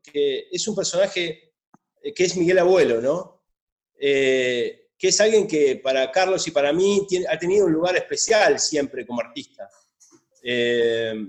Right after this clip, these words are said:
nos, nos une Miguel Abuelo. Y, a-, y,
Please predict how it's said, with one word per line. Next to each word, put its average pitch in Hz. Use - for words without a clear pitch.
nos, 131
nos 135
une 165
Miguel 117
Abuelo. 113
Y, 143
a-, 143
y, 156